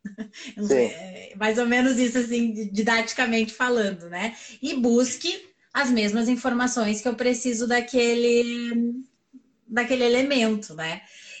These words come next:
Speaker 1: E, e aí a gente se deparou muito com isso, porque a gente abria os dois I F Cs, lia, né? Estudava a arquitetura deles, a, a análise dele,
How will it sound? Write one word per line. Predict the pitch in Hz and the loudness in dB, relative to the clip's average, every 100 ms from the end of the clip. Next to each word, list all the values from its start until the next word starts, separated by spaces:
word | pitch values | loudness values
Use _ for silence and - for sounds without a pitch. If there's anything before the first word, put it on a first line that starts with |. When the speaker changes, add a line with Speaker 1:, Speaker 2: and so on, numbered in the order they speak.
| - | -2
Speaker 1:
E, | 214 233 - 233 | 0 0 2 2
e | |
aí | 247 240 | 4 4
a | 247 | 2
gente | 240 254 | -2 -4
se | 262 | -2
deparou | 277 285 285 330 | 0 0 0 -2
muito | 294 330 494 | -4 0 -2
com | 440 247 | 0 -2
isso, | 180 170 - | -2 -6 -10
porque | 196 185 | -12 -4
a | 196 | -2
gente | 208 208 | 0 0
abria | 233 208 208 269 349 | 0 -2 -2 -2 -2
os | 269 | 0
dois | 226 208 | -2 0
I | 202 | -2
F | 185 - | -4 -4
Cs, | 220 202 | -4 -2
lia, | 190 196 269 285 | 0 0 2 0
né? | 185 190 247 233 | 0 -4 -4 -6
Estudava | 170 - 180 175 233 269 | -10 -10 -6 -2 0 0
a | |
arquitetura | 214 - 214 208 214 190 | -2 -2 -8 -4 -4 -4
deles, | 185 233 208 | -2 -2 -2
a, | 165 151 - | -6 -10 -16
a | - | -14
análise | 175 170 180 196 185 | -12 -6 -6 -6 -8
dele, | 165 185 269 | -6 -4 -4